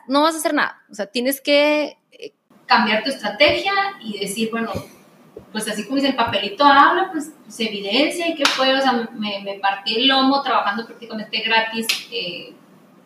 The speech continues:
en un hospital como por tres años, dos años, documentando casos, ¿no? Así de, o-, ok,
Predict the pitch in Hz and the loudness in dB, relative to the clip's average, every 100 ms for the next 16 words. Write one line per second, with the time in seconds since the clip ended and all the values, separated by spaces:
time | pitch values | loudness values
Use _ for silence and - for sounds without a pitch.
0 | _ - 196 - 208 - - 226 214 220 | _ -12 -10 -8 -10 -6 6 8 8 2
1 | - - - - - 214 190 190 185 180 | -6 -18 -20 -20 -6 -4 -2 -2 -2 -2
2 | 170 - _ - 214 214 226 240 226 - | -2 -8 _ -6 -4 0 2 2 0 4
3 | - - - 233 247 208 190 185 - - | 6 8 6 4 0 -4 -6 -10 -12 -10
4 | - - 196 180 175 185 202 202 190 170 | -8 -4 -4 -2 -2 -2 -2 0 -2 -2
5 | - - - - - _ _ - 208 - | 0 0 0 -8 -20 _ _ -4 -4 -2
6 | 185 202 247 247 185 196 190 185 156 - | -8 -4 -2 0 -2 -4 -6 -6 -8 -6
7 | 196 _ _ - | -6 _ _ -18